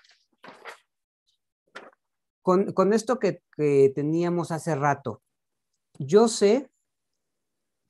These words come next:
que si en el punto P y en el punto Q aquí pongo una masa M uno y si aquí pongo una masa M dos, entonces el centro de masa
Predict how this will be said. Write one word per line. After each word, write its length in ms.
que 160
si 220
en 120
el 140
punto 560
P 340
y 140
en 120
el 140
punto 480
Q 380
aquí 320
pongo 480
una 340
masa 640
M 320
uno 540
y 120
si 180
aquí 300
pongo 340
una 280
masa 580
M 320
dos, 480
entonces 520
el 200
centro 420
de 120
masa 560